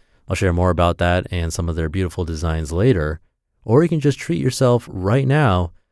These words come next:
Go to mejuri dot com slash old for free shipping on orders over one hundred dollars, spelled M E J U R I dot com slash O L D,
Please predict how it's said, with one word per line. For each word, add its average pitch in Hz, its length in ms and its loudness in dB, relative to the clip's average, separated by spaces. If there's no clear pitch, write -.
Go 101 140 2
to 101 140 -4
mejuri 110 520 2
dot 107 300 2
com 104 460 0
slash 85 480 -2
old 120 420 4
for - 120 -12
free 131 240 0
shipping 120 460 0
on 92 240 -2
orders 95 460 -2
over 87 340 -2
one 78 160 -4
hundred 87 300 -2
dollars, 78 560 0
spelled 87 540 0
M 107 280 2
E 110 240 0
J 107 480 0
U 98 280 0
R 107 260 2
I 95 400 2
dot 85 300 0
com 95 460 0
slash 78 320 -2
O 85 140 -2
L 82 140 0
D, 80 340 -4